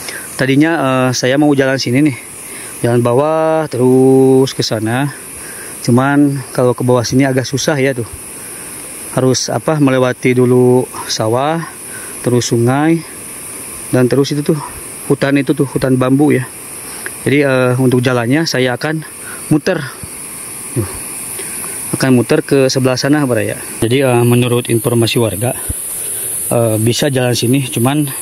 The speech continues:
agak jauh katanya muter. Jadi, eh, apa, harus mengikuti alur ini nih, saluran irigasi ya tuh.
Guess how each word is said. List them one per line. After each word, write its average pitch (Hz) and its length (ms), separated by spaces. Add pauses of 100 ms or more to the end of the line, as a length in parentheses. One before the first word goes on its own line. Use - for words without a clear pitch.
(280)
agak 117 240
jauh 143 160
katanya 139 320
muter. 131 320 (800)
Jadi, 131 240
eh, 123 320 (800)
apa, 127 240
harus 131 320
mengikuti 139 720
alur 139 400 (240)
ini 143 160
nih, 175 160 (800)
saluran 123 880 (240)
irigasi 131 560
ya 127 80
tuh. 101 80